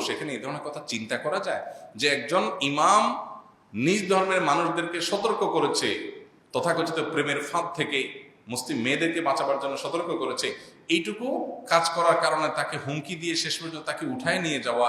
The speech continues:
এবং শেকলে বাঁধা অবস্থায় পাওয়া যাওয়া। যারা হুমকি দিয়েছে, যাদের নামে, যাদের তরফ থেকে হুমকি দেওয়া চিঠিগুলো সোশ্যাল মিডিয়াতে এসেছে,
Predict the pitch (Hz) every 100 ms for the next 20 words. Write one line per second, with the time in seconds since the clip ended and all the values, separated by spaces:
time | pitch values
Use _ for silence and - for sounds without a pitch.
0 | 127 147 165 - 151 190 165 151 139 117
1 | 139 120 107 - 92 - - - - -
2 | _ _ _ _ 90 120 135 139 151 165
3 | 127 120 - 104 90 - - - _ _
4 | _ _ _ _ _ - 120 131 120 127
5 | 147 139 127 131 131 139 165 - 175 170
6 | 151 147 151 139 131 131 175 170 196 180
7 | 220 - - - - 143 156 143 139 131
8 | 135 127 - 123